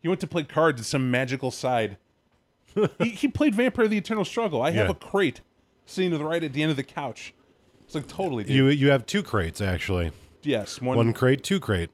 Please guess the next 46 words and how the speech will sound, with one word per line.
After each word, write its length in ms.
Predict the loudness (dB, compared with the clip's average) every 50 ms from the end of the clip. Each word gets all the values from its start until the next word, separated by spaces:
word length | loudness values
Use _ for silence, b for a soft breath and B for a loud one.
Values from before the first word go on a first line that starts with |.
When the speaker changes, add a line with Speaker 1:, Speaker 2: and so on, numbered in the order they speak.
| _ _ _ B B B B B B B B B B B _ 0
Speaker 2:
Yeah, 240 | 2 4 4 4 2
so 340 | 2 4 6 6 6 6
Speaker 1:
Two 60 | 4 2
crate 160 | 0 0 2
mojo. 420 | 0 0 0 0 -2 -2 -2 0
Speaker 2:
it, 160 | 0 -2 -2 -4 -8
it's, 280 | -8 -8 -8 -14 -10 -2
it's, 300 | -2 0 0 0 -4 -8 -6 -2
uh, 380 | 2 2 4 4 2 2 -2 -6
funny 320 | -6 0 2 2 4 4 4
enough 220 | 4 2 2 2
that 180 | 0 0 0 2
you 60 | 2
mentioned 400 | 4 4 4 4 2 0 0 2
that 180 | 2 0 0 -2
because 680 | -4 -2 2 2 4 4 4 4 2 2 0 0 -4 -8 -12 _ -4
I, 320 | 0 2 4 4 4 2 2
I 140 | 2 2
have 200 | 4 4 4 2 2
not 340 | 2 4 6 4 4 2 2
forgotten 500 | 0 -2 2 4 4 4 4 4 2 2
about 340 | 2 4 4 4 4 2 0
our, 440 | 0 0 2 2 2 2 0 -2 -4 -10 -14 _ _ _ _ _ _ _ -2
um, 460 | 0 2 2 4 2 0 0 -2 -6 _ -20 -20 -20 _ _ _ _ -4
not 260 | 0 2 2 2 2
really 200 | 2 4 4 4
mentioned 500 | 4 4 4 4 2 2 0 0 0 2
idea, 420 | 2 2 2 2 2 2 2 0 -2 b b b b b b b b b b b b b _
but 300 | 2 2 4 4 2 0 -4 _ _ _ _ _ _ _ _ _ _ _ -6
I 80 | -2 0
think 140 | 0 2 2
we 100 | 2 2
should 180 | 4 2 2 2
discuss 380 | -2 0 2 2 2 2 2
it 60 | 2
a 40 | 2
little 200 | 4 4 4 4
bit 220 | 2 2 0 -2 -4
and 180 | -6 -6 -4 -2
Speaker 1:
What, 60 | 0 2
Speaker 2:
kinda 100 | 2 2
Speaker 1:
go 60 | 2
to 40 | 2
Speaker 2:
just 80 | 2 0
Speaker 1:
New 40 | 0
York? 200 | 0 -2 -4 B